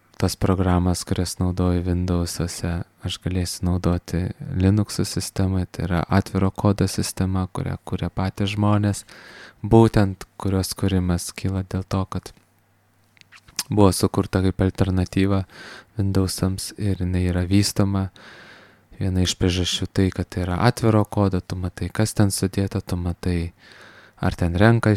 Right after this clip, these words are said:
apie tave duomenis, ar nerenka ir taip toliau. Tai aš paskaitysiu truputėlį, aš jau buvau dėjęs Facebooką tą straipsnį.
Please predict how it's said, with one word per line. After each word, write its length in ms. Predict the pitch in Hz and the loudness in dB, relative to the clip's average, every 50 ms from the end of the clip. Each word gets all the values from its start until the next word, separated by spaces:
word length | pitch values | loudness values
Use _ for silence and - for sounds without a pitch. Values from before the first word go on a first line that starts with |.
| - - | 0 -2
apie 200 | - - 104 101 | -4 -4 -4 -2
tave 280 | - 101 98 98 95 | 0 -2 0 0 0
duomenis, 560 | 92 - 98 95 92 95 90 90 87 - - - | 0 0 0 0 2 0 -2 -2 -4 -4 -4 -6
ar 100 | 90 - | -4 0
nerenka 580 | 95 104 110 110 101 98 95 92 95 - - | 4 4 6 6 6 4 2 0 -4 -6 -10
ir 80 | - - | -12 -8
taip 160 | - 98 - - - | -10 -10 -10 -6 -6
toliau. 240 | 101 92 92 87 85 | -4 -4 -4 -4 -6
Tai 160 | - 90 104 113 | -4 -2 -2 -2
aš 100 | 107 - - | -2 0 -2
paskaitysiu 580 | 117 - - - 123 - - 147 - - - - | -2 -2 0 0 2 4 4 4 2 2 -2 0
truputėlį, 560 | 110 104 - 117 110 - - 117 110 104 101 | 0 0 0 -2 -4 0 0 0 2 2 2
aš 160 | 98 - - | 0 0 -4
jau 80 | 110 107 | -4 -4
buvau 180 | 107 104 104 | -2 -2 0
dėjęs 340 | - 107 107 101 98 - - - | 0 0 0 0 -2 -4 -2 -2
Facebooką 460 | 110 104 101 - - 101 - - 98 - | -2 -2 -2 -2 -8 -6 -4 -4 -4 -4
tą 120 | - 101 | -4 -8
straipsnį. 520 | - - - - 107 104 - - - 107 | -8 -8 -8 -6 -6 -6 -6 -8 -12 -14